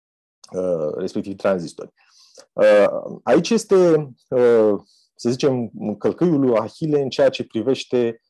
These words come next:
ștergerea securizată a mediilor. În momentul în care discutăm despre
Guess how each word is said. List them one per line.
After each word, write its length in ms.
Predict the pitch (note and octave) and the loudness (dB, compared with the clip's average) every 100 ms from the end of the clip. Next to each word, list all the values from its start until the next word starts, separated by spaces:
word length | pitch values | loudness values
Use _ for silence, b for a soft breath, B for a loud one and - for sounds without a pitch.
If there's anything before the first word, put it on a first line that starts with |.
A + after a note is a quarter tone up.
| _ | _
ștergerea 440 | - B2 A#2+ A#2 | -2 0 4 4
securizată 600 | G#2 A2 A2+ G#2+ A2 G#2 | 2 -2 -4 -2 0 0
a 60 | G2 | -2
mediilor. 560 | F#2+ F2+ D2+ C#2+ - F2+ | -2 -6 -8 -10 -8 -8
În 100 | G#2 | -2
momentul 320 | B2+ E3 E3 | 0 0 0
în 60 | |
care 240 | C3 C3+ A#2 | 0 0 -2
discutăm 440 | A2 - - B2+ | -6 -8 -2 -2
despre 560 | G#2+ G2 - G2 F2 | -2 -6 -4 -2 -2